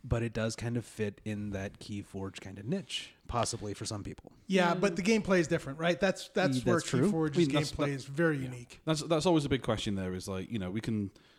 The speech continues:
Speaker 3: we can pick out several hundred, if not, if not thousands of little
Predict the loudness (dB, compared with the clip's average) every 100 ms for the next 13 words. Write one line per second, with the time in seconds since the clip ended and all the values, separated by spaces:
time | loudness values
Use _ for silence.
0 | _ 0 2 2 2 2 2 0 -8 _
1 | _ -6 -4 -4 -6 -8 -10 -16 -12 -8
2 | -6 -8 -10 -14 _ _ _ -6 -2 -2
3 | -2 0 2 2 2 0 0 -4 -4 -6
4 | -6 -10 -10